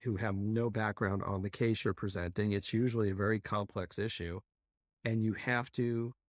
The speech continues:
find a way to simplify it in such a way that you can tell the story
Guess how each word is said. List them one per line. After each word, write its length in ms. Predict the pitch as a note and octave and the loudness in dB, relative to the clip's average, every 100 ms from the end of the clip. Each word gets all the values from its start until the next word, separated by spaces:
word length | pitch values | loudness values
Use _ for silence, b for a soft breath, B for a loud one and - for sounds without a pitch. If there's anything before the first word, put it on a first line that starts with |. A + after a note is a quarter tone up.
| _ _ _ _ _ _ _ _ _ _ _ _ - | _ _ _ _ _ _ _ _ _ _ _ _ -2
find 440 | B2 A#2+ B2 B2+ | 0 2 2 0
a 80 | - | 0
way 340 | A2 G#2+ G#2 G2+ | 0 2 2 0
to 200 | - G2+ | -4 -4
simplify 640 | - C3+ B2 A#2+ - G#2+ | -2 0 0 0 0 0
it 200 | G#2+ G#2+ | 0 -2
in 140 | - G2+ | -2 -2
such 280 | - G#2 | 0 -2
a 60 | G#2+ | 0
way 200 | G2 G2 | 0 0
that 140 | F#2 | 0
you 180 | F#2 A#2 | -2 -2
can 140 | B2+ A2+ | -2 -4
tell 260 | - A#2 | 0 0
the 120 | G#2+ | 0
story 560 | G#2 - G2+ F#2+ F#2+ F#2 | -2 -2 -2 0 0 -4